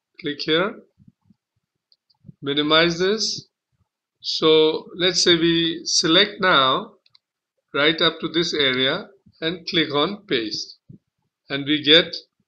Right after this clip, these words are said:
this message, "You're about to paste seven records." Yes. So you see, you can not only enter your date manually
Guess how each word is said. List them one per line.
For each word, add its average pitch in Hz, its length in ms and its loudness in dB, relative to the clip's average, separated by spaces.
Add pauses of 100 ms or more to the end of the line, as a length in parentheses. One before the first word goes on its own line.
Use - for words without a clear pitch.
(3000)
this 143 220 -2
message, 151 600 2
"You're 143 160 2
about 139 320 0
to 139 80 -4
paste 139 380 0
seven 143 340 0
records." 190 500 -2
Yes. 110 560 -10 (640)
So - 220 2
you 214 160 2
see, 202 640 0
you 165 140 -6
can 185 180 2
not 202 200 2
only 214 340 0
enter 156 320 2
your 170 260 2
date 143 320 -2
manually 127 760 0